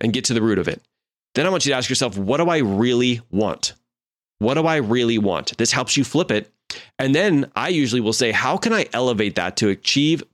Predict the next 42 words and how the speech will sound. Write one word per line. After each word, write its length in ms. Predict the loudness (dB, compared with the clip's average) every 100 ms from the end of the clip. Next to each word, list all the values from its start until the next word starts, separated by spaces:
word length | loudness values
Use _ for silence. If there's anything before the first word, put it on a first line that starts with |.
| _
peak 320 | -4 -4 -4 -4
performance?" 500 | -4 0 0 0 -2
by 180 | -4 -4
asking 380 | -4 -4 -2 -2
myself 340 | 0 -2 -4 -6
a 60 |
powerful 600 | -6 -4 -4 -2 -4 -4 _ _
question. 380 | -4 -2 -4 -6 -10 _ _ _ _ _ _ -12 -4
Some 180 | -2
of 40 | 0
these 140 | 0
questions 340 | -2 -2 0 2
are 80 |
like, 220 | 0 -2 -6 _ _ _ -8
"How 80 | -4
can 100 | -2
I 60 |
actually 320 | -2 -2 0
use 180 | 2 2
this 160 | 0 -2
for 240 | 0 0
me 120 | 2
instead 240 | 2 0 0
of 100 | 0
against 320 | 0 -2 -2
me?" 160 | -4 -6 _ _ -2
Or, 100 | 0
"What 180 | 2
if 100 | 0
this 180 | -2 -2
was 120 | 0
supposed 440 | 0 -2 -2 0 -2
to 60 |
happen 280 | -4 -2 -2
to 100 | -2
set 200 | -2 -2
me 140 | -2 -4
up 100 | -2
for 80 | 0
the 100 | 0
next 360 | 0 -2 -6
thing?" 340 | -2 -2 -2